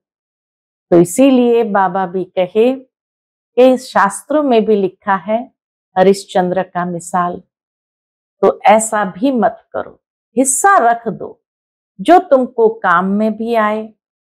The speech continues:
बच्चों को पुरुषार्थ इतना करना है जो अंत में बाप की ही याद हो और स्वदर्शन चक्र भी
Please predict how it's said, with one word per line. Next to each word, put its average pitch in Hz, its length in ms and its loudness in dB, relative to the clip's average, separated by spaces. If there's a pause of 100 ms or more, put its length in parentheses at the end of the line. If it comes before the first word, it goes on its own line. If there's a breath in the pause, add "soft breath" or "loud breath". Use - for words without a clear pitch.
(460)
बच्चों 220 400 2
को 240 240 0
पुरुषार्थ 214 760 -4 (120)
इतना 294 400 0 (120)
करना 202 480 -2
है 190 320 -8
जो 190 200 -8 (220)
अंत 285 340 -2
में 170 260 -4 (560)
बाप 196 440 2
की 190 240 -10
ही 254 200 -6 (120)
याद 170 420 -2
हो - 260 -20 (840)
और 185 160 2
स्वदर्शन 240 840 -4
चक्र 180 480 -6
भी 240 320 -4